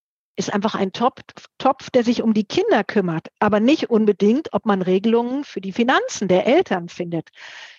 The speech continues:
Wir als Mediatorinnen sagen, aber das hängt eben alles miteinander zusammen. Der Kindesunterhalt hat was damit zu tun, möglicherweise, wer die Kinder betreut.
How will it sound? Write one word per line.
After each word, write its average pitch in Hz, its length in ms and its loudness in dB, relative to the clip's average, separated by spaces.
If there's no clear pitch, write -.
Wir 240 240 2
als 220 180 2
Mediatorinnen 226 640 2
sagen, 214 300 0
aber 214 180 -2
das 208 180 -4
hängt 220 240 -4
eben 208 160 -4
alles 190 340 0
miteinander 190 520 -2
zusammen. 180 640 -2
Der - 120 -4
Kindesunterhalt 226 920 2
hat 214 160 0
was 214 160 2
damit 196 260 0
zu - 160 -10
tun, 214 320 0
möglicherweise, 220 880 2
wer 175 180 4
die 202 120 0
Kinder 285 340 0
betreut. 170 560 -2